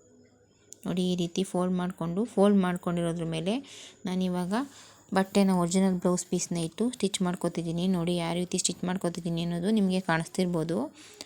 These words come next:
ಮೊದಲಿಗೆ ನಾನು ಅದನ್ನು ಹಾಫ್ ಇಂಚು ಹೊಲಿಗೆಗೆ ಬಿಟ್ಟಿರೋದನ್ನ ಫೋಲ್ಡ್ ಮಾಡ್ಕೊಂಡು,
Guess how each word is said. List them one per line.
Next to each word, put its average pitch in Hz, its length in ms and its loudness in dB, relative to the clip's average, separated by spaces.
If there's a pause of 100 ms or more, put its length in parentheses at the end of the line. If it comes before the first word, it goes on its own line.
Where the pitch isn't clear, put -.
(300)
ಮೊದಲಿಗೆ 190 400 4
ನಾನು 185 260 2
ಅದನ್ನು 185 340 2
ಹಾಫ್ 185 240 0
ಇಂಚು 180 300 0
ಹೊಲಿಗೆಗೆ 170 420 0
ಬಿಟ್ಟಿರೋದನ್ನ 180 520 -2
ಫೋಲ್ಡ್ 175 300 0
ಮಾಡ್ಕೊಂಡು, 165 460 -2